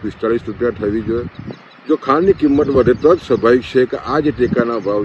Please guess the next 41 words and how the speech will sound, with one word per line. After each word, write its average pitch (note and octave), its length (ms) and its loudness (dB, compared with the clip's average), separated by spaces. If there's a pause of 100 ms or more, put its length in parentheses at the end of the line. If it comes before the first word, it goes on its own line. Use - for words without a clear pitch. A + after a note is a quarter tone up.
છે, G#2+ 80 -4
એ G#2+ 100 0
આપી E2 240 -10
શકાય G2+ 440 -6
એમ G2 160 -8
છે. - 120 -10 (460)
અને C3 120 -4
અમને C3 280 -2
ચોક્કસ - 420 0
વિશ્વાસ A#2 480 -2 (100)
છે G#2+ 120 -4 (600)
કે B2+ 140 -2
જે C#3 60 6
ભારત A2+ 320 2
સરકાર B2+ 380 -2 (100)
છે, C#3+ 100 -4
સ્વાભાવિક A2+ 480 -4
છે C3+ 60 -2
કે C3 120 -2 (100)
છેલ્લા A2+ 320 -2
કેટલાક B2+ 360 -4
વર્ષોથી A#2 460 -6
સતત A#2 280 -2 (420)
મોદી A2+ 280 0
સાહેબના A#2 380 0
નેતૃત્વમાં A2+ 600 -6
ખેડૂતોની A2 380 -4
આવક G#2+ 220 -2
બમણી G#2+ 360 -4
કરવામાં G#2 460 -4
જે G2 120 0
રીતે C3 260 0 (140)
ખેડૂતો G#2 320 -4
માટે G2 260 -6
કામગીરી F#2+ 420 -6
કરી F#2+ 220 -4
રહી G2 200 -4
છે, G#2+ 100 -6 (460)
ત્યારે G#2 220 -2
આવનારા G#2+ 500 -2
દિવસોમાં A2 580 -4